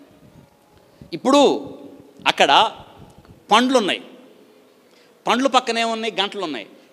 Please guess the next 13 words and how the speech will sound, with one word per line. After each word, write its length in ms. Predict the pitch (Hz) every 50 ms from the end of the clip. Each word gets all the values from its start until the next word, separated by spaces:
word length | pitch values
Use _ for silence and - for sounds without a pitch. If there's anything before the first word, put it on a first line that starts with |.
| _ 160
ఈ 80 | 185
రెండు 220 | 208 226 254 285 240
కలుసుకున్నప్పుడు 560 | 240 254 247 - - 247 254 240 175 214 220
ఏమవుతాయి? 480 | 233 233 233 226 233 233 220 220 - - - - - - - _ _ _ _ _ _ _ _ _ _ _ _ _ _ _ _ _
శబ్దం 280 | - 190 185 185 233 226
వస్తుంది. 360 | 190 160 - - 123 107 98 -
జాగ్రత్త 200 | 165 208 208 214
వినండి, 260 | 202 190 170 147 165
again, 180 | 185 208 175 127 - - - 156
ఇది 140 | 180 208
మీకు 160 | 214 220 - 202
అర్థమైతే 280 | 190 208 220 214 -
తెలుస్తుంది. 380 | 196 175 160 156 - 127 95